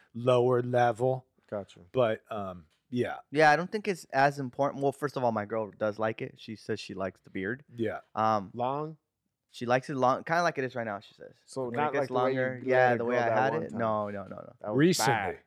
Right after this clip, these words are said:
Speaker 3: That was a lot. That was, that was, but I mean, you know, sometimes you change it up. I
Speaker 2: Right.
Speaker 3: like to change it up, and I was cleaning it up. Obviously, when it's, like, brand new, it looks good.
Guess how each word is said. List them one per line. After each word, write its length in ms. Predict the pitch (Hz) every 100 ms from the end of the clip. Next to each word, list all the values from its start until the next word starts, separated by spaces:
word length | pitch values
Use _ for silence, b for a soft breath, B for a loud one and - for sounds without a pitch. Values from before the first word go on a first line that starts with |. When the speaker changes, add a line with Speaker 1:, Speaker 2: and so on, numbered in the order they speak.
| -
Speaker 3:
That 100 | 110
was 100 | 110
a 40 | 98
lot. 240 | 101 95
That 80 | 104
was, 260 | 110 104 113 -
that 120 | 107
was, 220 | 104 - -
but 80 | 165
I 60 |
mean, 220 | 185 180 170
you 60 | 170
know, 80 |
sometimes 340 | 170 170 180 156
you 80 | 151
change 240 | 196 175
it 80 | 165
up. 180 | 110 _ _ _ _ 104
I 40 |
Speaker 2:
Right. 60 | 123
Speaker 3:
like 80 | -
to 60 |
change 260 | 120 131 120
it 60 | 120
up, 120 | 123
and 80 | 120
I 40 |
was 120 | 110 98
cleaning 320 | 123 120 110
it 80 | 104
up. 220 | 110 - _ _
Obviously, 340 | - 107 110 117
when 140 | 110
it's, 220 | 98 - - _ _ _ _ -
like, 180 | 101 95
brand 220 | 107 107
new, 80 | 104
it 60 |
looks 200 | 101 -
good. 240 | 110 120